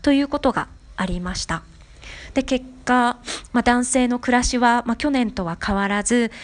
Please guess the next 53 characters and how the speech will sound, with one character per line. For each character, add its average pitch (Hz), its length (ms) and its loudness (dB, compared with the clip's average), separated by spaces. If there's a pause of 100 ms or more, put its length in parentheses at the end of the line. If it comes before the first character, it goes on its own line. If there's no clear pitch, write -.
(180)
た 311 100 2
だ 269 200 6 (120)
精 320 260 4
神 359 240 0
状 381 180 4
況 277 220 0
と 233 120 -2
し - 120 -4
て 180 120 -2
は、 196 300 2 (360)
え、 196 100 2
去 254 160 0
年 240 200 2
よ 320 120 4
り 311 80 2
も 202 120 0
少 - 220 -2
し - 120 0
ず 320 120 -2
つ - 260 -4
安 208 180 0
定 233 280 0
し - 80 -2
て 185 140 -2
き - 100 -10
て 208 120 0
い 180 100 0
る 175 220 -6
状 233 180 4
況 240 420 2
を 302 60 4
こ - 140 -8
う 190 80 -2
受 233 160 0
け 226 60 2
入 214 60 0
れ 190 120 -2
て、 285 280 4 (320)
え、 262 60 0
そ 285 120 2
の 294 120 0
中 381 240 2
で 226 120 -2
こ - 120 -6
う 175 40 -2
生 180 200 0
活 180 240 -4
が 180 120 0
回 185 240 -2
っ - 20 -6
て - 220 0
い 190 100 2
る 190 160 -4